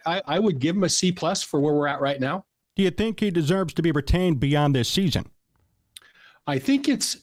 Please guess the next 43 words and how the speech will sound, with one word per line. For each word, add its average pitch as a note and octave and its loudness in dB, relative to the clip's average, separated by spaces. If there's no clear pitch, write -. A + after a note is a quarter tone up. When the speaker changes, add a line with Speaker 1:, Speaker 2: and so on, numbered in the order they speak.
Speaker 1:
it's F3 -2
a E3+ 2
bigger E3+ -2
question F3+ -2
than C3+ 4
that. A#2+ -2
I D3 -2
think F3+ -2
that D#3+ -4
all E3 2
the D#3+ 2
other E3+ 0
elements E3+ 0
that D3 -2
are D3 2
involved B2+ -2
have C#3 -6
to C#3 -4
be D3 0
considered D3 -2
before D#3 -2
that D3 -2
decision C3 0
is A#2 0
made. C3+ -2
You've C3 0
got D3 0
to C#3 -4
figure D3 0
out C#3+ -4
what C3 0
you're D3+ -2
gonna D#3 -2
do D#3 2
with F3+ -2
Justin D#3 -2
Fields. C3+ 0
You've B2+ 0
obviously D#3 0
got D3 -2
to D3+ -2
figure D3 -2
out D#3 -4